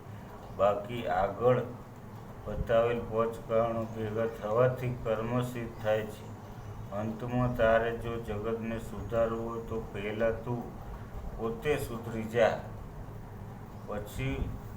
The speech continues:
તો બીજાનો ઘરનો કચરો સાફ કરજે.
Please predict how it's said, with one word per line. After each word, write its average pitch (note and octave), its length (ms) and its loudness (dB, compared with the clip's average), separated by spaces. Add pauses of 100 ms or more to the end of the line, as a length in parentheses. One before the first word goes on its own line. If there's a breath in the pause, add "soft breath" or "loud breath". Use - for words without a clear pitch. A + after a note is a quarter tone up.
(340)
તો A#2+ 140 -2
બીજાનો A#2 720 0
ઘરનો A2 500 -2
કચરો A2+ 580 -4
સાફ G#2 360 2 (800)
કરજે. G2+ 360 -4